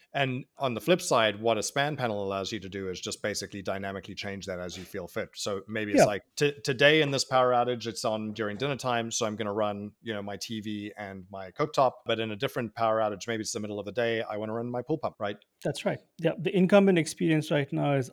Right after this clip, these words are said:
Speaker 2: un-, unimaginably poor customer experience. And I think that in, in my mind was the lowest hanging fruit for us to address. And, and we did that with the first generation product that we brought to market. And we're continuing to build more features and capabilities into the product, right? With the unprecedented amount of visibility and control we have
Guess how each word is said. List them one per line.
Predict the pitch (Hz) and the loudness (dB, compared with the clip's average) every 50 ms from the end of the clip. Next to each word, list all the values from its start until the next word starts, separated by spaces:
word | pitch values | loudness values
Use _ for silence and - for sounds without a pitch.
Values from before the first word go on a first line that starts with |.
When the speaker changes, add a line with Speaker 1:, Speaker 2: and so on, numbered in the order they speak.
| - | 0
Speaker 2:
un-, | - 165 175 175 170 160 - | 2 2 4 4 2 2 2
unimaginably | 165 160 165 156 147 139 143 147 147 151 156 143 139 139 135 127 | 2 2 2 4 4 4 4 2 2 2 2 2 2 2 0 0
poor | 123 - - 139 127 117 | -2 -4 -2 -2 -2 0
customer | - - - - - 143 135 131 | 0 -2 -4 -2 -2 -2 0 0
experience. | 127 - - - 135 131 131 127 - | -2 -4 -6 -4 -4 -2 -2 -4 -6
And | - 135 | -4 -6
I | 127 | -6
think | 123 - - 135 127 120 - | -4 -2 -2 -2 -2 0 4
that | - 147 143 - - _ - | 6 6 6 4 -2 _ -4
in, | 156 147 143 143 | -2 0 0 0
in | - 147 147 | 0 0 0
my | 147 143 | 0 0
mind | 143 143 139 139 135 | 0 0 0 0 0
was | 127 127 | -2 0
the | 131 | 2
lowest | 143 165 185 196 190 - | 4 4 4 4 2 0
hanging | 156 147 143 143 139 | -2 0 0 0 0
fruit | 135 - 139 131 - | -2 -2 -4 -4 -4
for | - - 139 | -4 -2 0
us | 131 123 127 | 0 0 -2
to | - - 135 | -4 -6 -6
address. | 120 127 127 123 127 127 - | -2 -2 0 0 -2 -2 -2
And, | 139 135 135 131 | -6 -6 -4 -4
and | 139 131 127 | -6 -4 -4
we | 127 | -2
did | 123 147 143 - | -2 -2 0 2
that | 135 127 131 | 0 0 0
with | 131 123 | -2 -6
the | 131 | -10
first | - - 143 127 123 - | -6 -2 -2 -2 -2 -2
generation | - 135 131 131 127 - - 139 127 | -6 -4 -4 -4 -4 -6 -6 -8 -6
product | - 131 123 120 120 - _ - | -4 -4 -2 -2 -4 -6 _ -12
that | 139 127 | -10 -8
we | 131 | -8
brought | 131 135 127 123 - | -4 -4 -4 -4 -4
to | 131 | -4
market. | 127 127 127 117 - - 127 123 _ - - _ - | -4 -4 -4 -4 -4 -6 -8 -8 _ -20 -20 _ -4
And | 170 151 147 | 0 4 4
we're | 156 | 4
continuing | 156 156 - 175 175 156 - 180 185 185 185 160 | 4 4 2 0 2 2 4 4 6 6 6 4
to | 165 | 2
build | 147 156 151 147 143 135 131 | 4 6 6 6 6 4 4
more | 147 147 147 143 | 4 4 4 4
features | - 156 143 - 143 127 | 4 0 0 0 0 -2
and | 139 131 | -2 -4
capabilities | - 139 135 - - 139 131 131 127 131 | -2 -4 -4 -4 -2 -2 0 0 0 0
into | 135 131 131 | 0 -2 0
the | 127 120 _ | -2 -4 _
product, | - - - - - _ - - | -2 -4 -4 -4 -6 _ -4 -2
right? | 67 65 65 - _ _ - - _ _ - | 0 0 0 -2 _ _ -20 -20 _ _ 4
With | 160 156 160 156 156 - | 8 8 8 8 6 0
the | 156 151 - - - | 0 0 0 4 4
unprecedented | 180 196 214 196 - 190 175 - - 175 175 175 160 | 6 6 6 6 4 2 2 2 2 2 2 2 2
amount | 160 147 147 147 143 | 4 4 4 4 4
of | 135 127 | 2 0
visibility | 135 123 131 143 139 143 143 139 139 139 | 0 0 0 0 0 0 0 0 0 0
and | 135 127 | 0 -2
control | - 131 127 - - 147 135 131 127 | -2 -4 -6 -4 -2 0 0 0 0
we | 127 127 123 | -2 -4 -6
have | - - 127 120 120 - | -4 -2 0 0 0 0